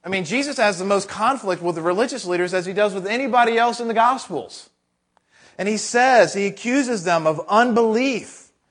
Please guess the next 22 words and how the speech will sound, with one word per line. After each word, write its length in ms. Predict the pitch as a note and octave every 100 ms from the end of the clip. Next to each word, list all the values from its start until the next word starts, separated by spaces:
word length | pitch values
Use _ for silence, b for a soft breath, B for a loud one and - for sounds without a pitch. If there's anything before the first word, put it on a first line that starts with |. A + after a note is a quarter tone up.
| _ _ -
of 260 | F3+ D#3
greed, 760 | C#3+ F#3 B3 C4+ B3+ F#3+ C3 - _ -
and 140 | G3
hypocrisy. 920 | G#3 - B3 B3+ - G3 - D#3 G#2 - _ _ _ _ _ _ _ _ _
In 140 | F3 F3+
Matthew 400 | G#3 A#3+ B3 G#3+
twenty-three 640 | A#3 A3+ A3+ A3+ A#3+ A#3+
fifteen, 600 | B3 B3 - G#3+ G3+ G3 _ _ _ _
Jesus 480 | C3+ D#3+ B3 A3+ G#3
calls 580 | - G3 A3+ A#3+ B3 F#3
them, 360 | F3 E3 E3+ E3+ _ _ _ _
s-, 260 | - - - -
excuse 280 | - G#3+
me, 100 | F#3
children 680 | E3+ - - C4 C4+ G3+ G3
of 200 | E3 E3+
hell, 760 | D#3+ - A3+ B3+ C4 D#3+ F#2 - _ _ _ _ _ _ _ _ _ _ -
who 220 | A3+ A#3
make 400 | A#3 B3 A#3+ E3+
children 500 | - B3 B3+ G#3 A3+
of 120 | G#3+
hell. 680 | G#3 A#3 C4 A#3 D3 F2+